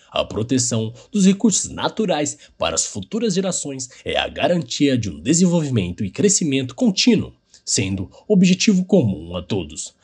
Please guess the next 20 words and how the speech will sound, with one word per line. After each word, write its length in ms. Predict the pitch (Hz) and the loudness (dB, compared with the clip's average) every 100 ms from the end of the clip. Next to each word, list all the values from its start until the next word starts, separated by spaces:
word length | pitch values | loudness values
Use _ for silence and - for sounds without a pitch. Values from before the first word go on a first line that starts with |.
| - | -14
mas 220 | 80 82 | -6 0
sem 300 | - 117 120 | 0 2 2
legitimar 600 | 131 123 127 127 117 117 120 - | 4 2 0 0 2 0 -4 -6
discursos 640 | 175 180 - - 262 - 113 | 2 2 4 6 8 6 0
e 80 | 226 | 0
narrativas 640 | 254 240 214 - 190 202 | 2 0 0 -2 -2 0
externas 560 | 185 - 190 196 180 98 | -2 2 2 4 2 -2
mentirosas, 1080 | 85 85 98 120 - 180 117 85 - - - - | -8 -6 -2 0 6 6 6 4 -8 -10 -12 -12
que 120 | - | -6
pregam 460 | 120 127 113 101 95 | -4 0 0 0 -4
uma 180 | 87 78 | -6 -8
pseudo-preservação, 1200 | - - 220 233 190 214 202 196 180 - 156 151 - - | -2 0 2 2 2 2 2 2 0 0 -2 -6 -14 0
mas 200 | 302 269 | 6 6
com 100 | - | 6
o 40 | 269 | 4
intuito 400 | - 220 196 180 | 6 6 4 2
de 140 | 110 | -2
que, 160 | - 87 | -4 -4
no 160 | 110 | -2
futuro, 540 | 170 240 190 214 202 | 0 0 4 4 4